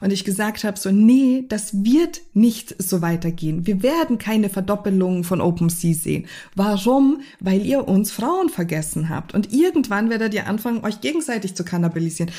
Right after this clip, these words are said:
Dass das halt natürlich <laughs> ungefähr sechs Wochen später bereits der Fall war, ähm, ja, hätte ich, äh, auch nicht gedacht. Aber, ähm, das passiert, wenn, wenn Gier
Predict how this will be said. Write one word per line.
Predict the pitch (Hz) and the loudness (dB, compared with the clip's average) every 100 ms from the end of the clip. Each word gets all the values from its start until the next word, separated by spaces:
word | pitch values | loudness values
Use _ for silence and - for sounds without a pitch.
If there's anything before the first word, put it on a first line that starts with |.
| - - | -6 -2
Dass | 226 | 0
das | - | 2
halt | 330 254 | 2 2
natürlich | 233 262 240 - 214 214 311 | 2 2 0 0 -2 2 0
<laughs> | 269 285 - 277 294 | 2 -2 -2 0 2
ungefähr | 262 254 214 214 | 2 2 0 0
sechs | 240 - | -2 0
Wochen | 226 202 | 2 4
später | - 240 226 214 - - | 4 2 0 -2 -6 -4
bereits | - 202 208 - | 0 2 2 0
der | 190 | 0
Fall | 196 214 202 | 2 2 4
war, | 180 208 - - - 135 | 2 0 -4 -8 -2 2
ähm, | 208 202 - - | 2 2 -2 -4
ja, | 202 220 | 0 2
hätte | 190 233 202 | 2 0 0
ich, | - | -2
äh, | 120 - - - - | -2 -4 -6 -6 0
auch | 196 254 | 2 4
nicht | 240 - | 2 4
gedacht. | 180 160 196 254 - - - - | 2 2 0 -2 -10 -16 -16 -8
Aber, | 208 214 214 214 202 196 | -2 0 2 2 0 0
ähm, | 202 196 196 190 - _ _ _ _ _ _ _ _ _ _ | 2 4 2 -2 -10 _ _ _ _ _ _ _ _ _ _
das | 208 240 294 - | -4 -2 -4 -8
passiert, | - 220 - 226 233 240 247 247 - - - - _ _ - | -10 -8 -6 -2 0 0 -2 -6 -10 -12 -14 -20 _ _ -4
wenn, | 175 202 196 196 190 185 | 0 2 4 2 0 0
wenn | 190 196 190 185 | 4 8 8 6
Gier | - 214 262 247 220 262 311 | 0 4 6 6 2 0 -4